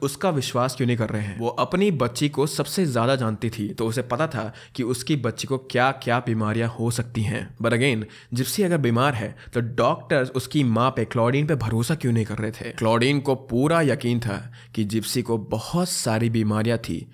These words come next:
जो क्रोमोसोमल डिसऑर्डर की वजह से हो रही थी। क्लॉडीन को लगा कि अगर डॉक्टर्स उसकी मदद नहीं करेंगे, तो कोई बात नहीं, वो अपनी बेटी की केयर खुद कर लेगी। तो वो हर तरीके से जिप्सी की हेल्थ का ध्यान रखती थी। जैसे जैसे जिप्सी बड़ी होती जा रही थी,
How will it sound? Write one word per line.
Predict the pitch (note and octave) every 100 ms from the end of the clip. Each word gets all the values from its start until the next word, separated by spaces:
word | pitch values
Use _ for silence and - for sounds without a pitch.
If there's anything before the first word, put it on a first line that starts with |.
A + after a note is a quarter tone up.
| -
जो | G#2+ A2+ A2
क्रोमोसोमल | - C3+ D#3+ F3 F3 C3 A2+ A2+
डिसऑर्डर | G#2+ G#2+ A2 G#2+
की | G#2+ A#2
वजह | G#2+ G#2+
से | G#2+ A#2+
हो | B2+ A#2
रही | A2 G#2+
थी। | G#2+ A2+ - - _ _ _ _ -
क्लॉडीन | B2+ C#3+ E3+
को | F3 C3
लगा | A2+ A2 G#2 - - -
कि | -
अगर | G#2+ A2
डॉक्टर्स | G2+ G#2+ A2+ D3 G#2+ G2+
उसकी | A2 - A#2+
मदद | A2 A2+
नहीं | A2 B2
करेंगे, | D3 A#2 G#2+ G#2 G2+ - - _ _ -
तो |
कोई | G2 A2+
बात | D3+ A#2+
नहीं, | A2 G#2 F#3+ - - A#2
वो |
अपनी | B2+ B2+ B2+ F#3+
बेटी | D3 A#2+ A#2+
की | A#2+ B2
केयर | A#2+ G#2+ A2 -
खुद | - B2
कर | A#2+ A2
लेगी। | A2+ G#2+ G#2 G#2
तो | B2+
वो | C#3
हर | A#2 A#2 F#3
तरीके | F#3+ B2+ B2+ D3+
से | C3 G#2+
जिप्सी | G#2 B2 - -
की | D#3+ F3
हेल्थ | B2+ A2 -
का | C3
ध्यान | B2+ G#2 G2+
रखती | G#2+ - G#2+
थी। | - - -
जैसे | B2 D#3 G3
जैसे | C3+ A#2+ C3 A2+
जिप्सी | A2+ - B2
बड़ी | G#2+ G#2 B2+
होती | A#2 B2
जा | A#2
रही | A2 A2
थी, | G#2